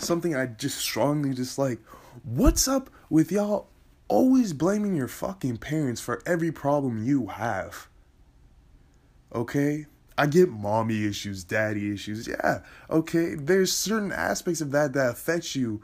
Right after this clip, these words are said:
on the daily, but, like, you can't blame every little fucking thing on your parents, bro. Okay? You had to make those choices. You were in those shoes. You made those choices to become the way you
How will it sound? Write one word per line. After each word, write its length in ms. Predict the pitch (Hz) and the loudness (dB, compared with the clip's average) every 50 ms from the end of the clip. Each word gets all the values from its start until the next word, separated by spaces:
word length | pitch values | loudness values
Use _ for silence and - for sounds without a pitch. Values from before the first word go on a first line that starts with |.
| - - - - - - | -14 -20 -20 -16 -8 -4
on 200 | - 127 123 123 | -2 0 0 0
the 100 | 127 123 | 0 0
daily, 280 | 120 143 160 165 151 | 0 0 0 0 0
but, 160 | 139 120 143 | 0 -2 0
like, 300 | 139 143 135 120 113 - - - - - - - _ _ _ _ _ _ _ _ - - - | 0 0 0 -2 -4 -8 -14 -20 -20 -20 -20 -20 _ _ _ _ _ _ _ _ -16 -6 0
you 200 | 139 156 226 262 | 4 6 6 6
can't 320 | - 381 381 339 185 131 | 6 4 2 2 2 0
blame 440 | - 135 139 156 208 240 254 226 180 - | 0 0 2 2 2 2 2 0 -2 -2
every 300 | - 180 196 202 214 196 | -2 -2 -2 0 0 2
little 300 | 170 170 185 202 190 135 | 2 2 2 2 0 -2
fucking 480 | - - - 165 175 202 - 127 120 113 | -4 -6 -6 -6 -4 -4 -4 -6 -6 -6
thing 280 | - - 165 - 277 | -6 -6 -6 -4 -4
on 140 | 202 127 113 | -4 -2 -2
your 120 | 104 98 101 | -4 -6 -6
parents, 540 | - 139 190 330 339 311 135 120 107 - | -6 -6 -4 -4 -2 -2 -2 -4 -6 -8
bro. 400 | - - 131 156 180 214 233 240 - _ _ - - - - - _ _ _ _ _ _ _ _ - - | -6 -2 -2 0 0 -2 -4 -8 -10 _ _ -20 -20 -20 -20 -20 _ _ _ _ _ _ _ _ -8 -6
Okay? 360 | 131 139 - 180 175 185 185 | -6 -4 -2 0 2 2 2
You 640 | 165 135 123 120 139 160 208 247 269 285 285 269 | 2 0 -2 -4 -4 0 2 4 6 6 6 6
had 220 | 220 175 135 120 - | 4 2 -2 -4 -6
to 80 | - | -6
make 220 | 107 101 98 90 - | -6 -6 -6 -6 -6
those 220 | 101 98 92 - | -6 -6 -6 -8
choices. 680 | - - 110 98 92 87 - - 90 90 92 90 - - | -8 -6 -6 -6 -6 -6 -8 -10 -10 -10 -10 -12 -12 -14
You 480 | - 117 123 139 160 214 247 269 269 254 | -12 -10 -6 -4 0 4 4 4 4 4
were 180 | 220 180 139 | 4 4 4
in 160 | 120 110 101 | 2 0 -2
those 200 | 98 92 90 92 | -6 -6 -6 -6
shoes. 580 | - - - 104 95 92 90 92 90 90 90 - - - | -8 -8 -6 -6 -6 -6 -6 -8 -10 -12 -14 -14 -10 -6
You 560 | 156 147 139 151 175 202 233 240 247 240 240 | -4 -4 0 2 2 4 6 6 6 6 4
made 260 | 208 185 180 185 165 | 4 4 2 2 4
those 180 | 165 160 160 - | 4 2 2 2
choices 340 | - 165 156 151 151 135 | 2 0 0 0 -2 -6
to 40 | 127 | -6
become 260 | 123 - - 143 143 | -6 -2 0 0 2
the 100 | 139 135 | 2 2
way 180 | 123 123 143 147 | 2 4 4 4
you 300 | 139 127 120 113 101 - | 2 2 0 -2 -4 -6